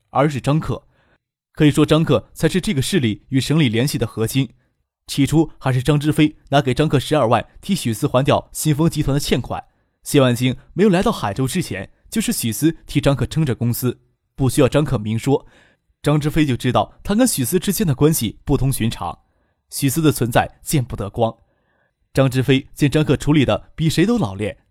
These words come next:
就没有再说什么。之前张克做了许多事情，张之飞都看在眼里，比如说筹建景湖，还是在他并购案之后才略知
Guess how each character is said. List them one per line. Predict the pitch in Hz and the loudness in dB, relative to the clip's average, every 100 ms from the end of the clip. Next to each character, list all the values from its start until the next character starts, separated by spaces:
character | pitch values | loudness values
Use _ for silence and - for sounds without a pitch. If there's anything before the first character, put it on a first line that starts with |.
| _ | _
就 | - 120 | -2 0
没 | 127 | 0
有 | 117 | 0
再 | 131 | 0
说 | - 175 | 0 -2
什 | - 85 | -4 -8
么。 | 92 - _ _ _ _ _ _ _ _ | -10 -14 _ _ _ _ _ _ _ _
之 | 143 | 0
前 | 135 117 117 - - | 2 2 -2 -6 -2
张 | 226 | 0
克 | 247 247 | 2 0
做 | 269 226 | 2 0
了 | |
许 | 143 117 | 0 -2
多 | 139 | -2
事 | - 202 | -2 -4
情， | 117 92 _ _ - | -4 -10 _ _ -2
张 | 131 135 | -2 0
之 | 131 | 0
飞 | 139 147 - | 0 -2 0
都 | 139 | -2
看 | - 185 | 0 -2
在 | 127 | -4
眼 | 101 92 117 | -6 -4 -4
里， | 95 _ _ _ - | -6 _ _ _ -10
比 | 117 | -2
如 | 123 | 0
说 | 135 | 0
筹 | 135 131 | 0 -2
建 | 123 147 | 0 -2
景 | 117 98 | -2 -10
湖， | 101 104 - _ _ _ | -8 -10 -10 _ _ _
还 | - 139 | -4 -2
是 | 131 | 0
在 | 151 143 | 2 4
他 | 135 143 - - | 4 -2 -4 -4
并 | 226 | 0
购 | 202 | 2
案 | 208 | 0
之 | 131 185 | 0 0
后 | 156 104 - | 0 -2 -2
才 | 139 | 0
略 | 135 123 | 2 2
知 | 143 | 0